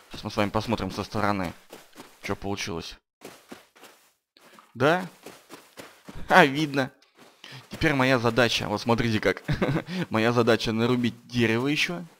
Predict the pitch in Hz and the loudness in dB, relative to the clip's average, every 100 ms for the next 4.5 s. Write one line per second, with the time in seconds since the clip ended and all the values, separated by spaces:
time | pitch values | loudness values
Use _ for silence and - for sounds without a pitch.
0 | _ - 73 120 - 110 110 147 175 - | _ -10 -6 -6 -2 0 0 0 -6 -12
1 | - - 131 120 113 110 104 117 165 202 | -20 -8 0 2 2 2 0 0 -2 -6
2 | - - - 131 180 196 160 165 113 135 | -12 -20 -12 -6 -2 0 0 0 -2 -2
3 | 131 123 117 104 92 92 87 - _ - | 0 0 2 0 0 -4 -8 -20 _ -20
4 | - - 110 101 92 | -20 -10 -4 0 -2